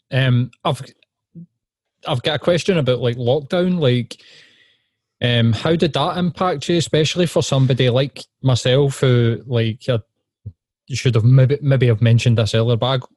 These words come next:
I, I don't really talk a lot about it in social media, but I go to the gym five days a week and do kickboxing, do Brazilian Jiu-Jitsu. So I,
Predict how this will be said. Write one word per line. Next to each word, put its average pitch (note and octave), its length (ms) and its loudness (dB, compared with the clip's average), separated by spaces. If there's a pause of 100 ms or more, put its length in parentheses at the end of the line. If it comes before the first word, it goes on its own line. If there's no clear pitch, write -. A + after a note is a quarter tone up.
I, C3+ 60 -4
I - 20 0
don't D3 400 0
really C3 200 0
talk B2 280 0
a B2 60 -2
lot B2+ 180 0
about B2 180 0
it A#2+ 120 -4
in A#2+ 100 -4
social A2+ 320 -2
media, A#2+ 180 2
but A#2 140 0
I - 40 -2
go B2+ 140 -2
to C3 60 -6
the A#2 80 -2
gym G#2+ 320 0 (320)
five A2+ 340 -2
days A2+ 200 0
a A2 60 0
week A2 360 -6
and G#2+ 300 -6
do G#2+ 280 0
kickboxing, A2 760 -4
do G#2+ 140 -2
Brazilian A2 400 -2
Jiu-Jitsu. A2 520 -4
So G#2 340 -4
I, A#2+ 140 -8